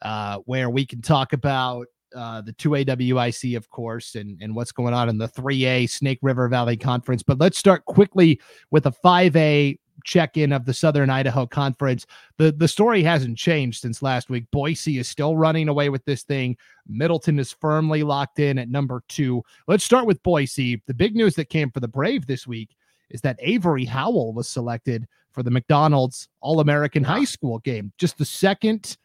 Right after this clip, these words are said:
Speaker 1: player in Idaho history to be selected. The other one, I mean, it's pretty good company. Destiny Slocum from Mountain View, she ended up being drafted into the W N B A.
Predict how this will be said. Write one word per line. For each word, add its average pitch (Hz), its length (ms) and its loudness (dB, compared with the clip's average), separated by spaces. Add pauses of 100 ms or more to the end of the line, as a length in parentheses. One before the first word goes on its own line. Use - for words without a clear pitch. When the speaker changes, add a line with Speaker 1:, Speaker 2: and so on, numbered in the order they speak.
(140)
Speaker 1:
player 160 440 0
in 151 200 0
Idaho 147 460 0
history 117 600 -4
to 131 120 -8
be 120 100 -4
selected. 127 600 -4 (380)
The 127 140 0
other 185 180 4
one, 202 300 2 (160)
I 135 60 -6
mean, 147 160 2
it's 131 140 -4
pretty 175 280 -2
good 127 240 -6
company. 127 520 -2 (260)
Destiny 156 420 0
Slocum 147 640 0
from 120 160 -2
Mountain 135 320 0
View, 120 260 -2
she 214 220 0
ended 170 160 2
up 135 120 0
being 139 200 0
drafted 135 420 -2
into 139 200 0
the 127 100 -4
W 143 380 2
N 143 160 2
B 139 200 0
A. 180 260 -8